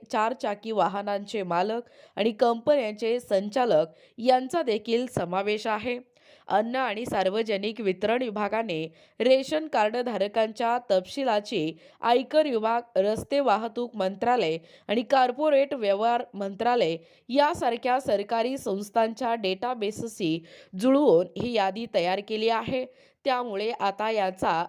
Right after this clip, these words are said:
अनेकांना फटका बसणार आहे. चौऱ्या-, चौऱ्याण्णव पॉइंट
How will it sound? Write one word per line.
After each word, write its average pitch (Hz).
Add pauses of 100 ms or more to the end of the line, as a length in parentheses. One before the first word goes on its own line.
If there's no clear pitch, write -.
अनेकांना 233
फटका 202
बसणार 180
आहे. 220 (1200)
चौऱ्या-, 277
चौऱ्याण्णव 269
पॉइंट 240